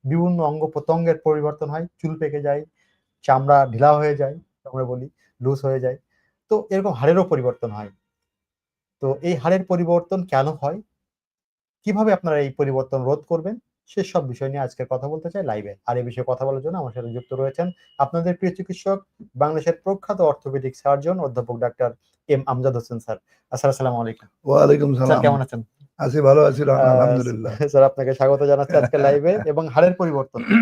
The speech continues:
Speaker 2: হুম।
Speaker 1: আপনি বলেন যে পরিবর্তন, অনেকে বলে হার ক্ষয়, আপনি বলেন যে না, হার ক্ষয় বলে কিছু নেই, এটা ভয় এবং ক্ষয় আতঙ্ক তৈরি করে মানুষের মধ্যে। স্যার, এই যে হারের পরিবর্তন কেন হয় স্যার আসলে?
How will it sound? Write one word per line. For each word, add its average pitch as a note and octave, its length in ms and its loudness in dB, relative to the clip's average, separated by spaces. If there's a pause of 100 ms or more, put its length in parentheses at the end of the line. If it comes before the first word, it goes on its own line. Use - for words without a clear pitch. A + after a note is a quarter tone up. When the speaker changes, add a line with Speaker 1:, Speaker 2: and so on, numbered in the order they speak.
(140)
Speaker 2:
হুম। F3 340 6 (360)
Speaker 1:
আপনি D3+ 280 0
বলেন E3 260 2
যে E3 100 -6
পরিবর্তন, D#3+ 480 -4
অনেকে D3+ 240 -4
বলে C#3+ 160 -6
হার B2 180 -6
ক্ষয়, A#2 240 -12
আপনি A#2+ 200 -14
বলেন C3+ 240 -6
যে C3 80 -10
না, D#3+ 140 -2 (100)
হার C#3 160 -4
ক্ষয় D3 180 -8
বলে C3+ 160 -10
কিছু C#3 220 -18
নেই, F3 140 -8 (320)
এটা C#3 180 -4 (140)
ভয় D3+ 240 4 (380)
এবং C#3 140 -4
ক্ষয় C#3+ 240 2
আতঙ্ক C#3+ 400 -2
তৈরি C#3+ 280 -4
করে C#3+ 200 -4
মানুষের D#3 320 -8
মধ্যে। E3+ 280 -8 (400)
স্যার, B3 100 -2
এই B3 140 -4
যে A#3+ 100 -6 (160)
হারের F3+ 220 -4
পরিবর্তন F#3+ 460 -4
কেন D#3+ 200 -8
হয় E3 200 -8
স্যার - 180 -20
আসলে? D3 240 -20